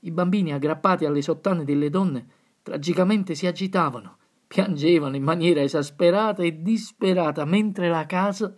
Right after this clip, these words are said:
andava rapidamente svuotandosi. Fin dal giorno della nascita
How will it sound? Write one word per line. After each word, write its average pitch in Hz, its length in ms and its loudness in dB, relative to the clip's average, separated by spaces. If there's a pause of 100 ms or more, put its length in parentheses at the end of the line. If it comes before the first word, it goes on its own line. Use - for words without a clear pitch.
(440)
andava 156 340 2
rapidamente 151 640 -2
svuotandosi. 135 840 -4 (1500)
Fin 175 280 -2
dal 160 160 2
giorno 147 500 -2 (420)
della 170 300 0
nascita 123 640 -8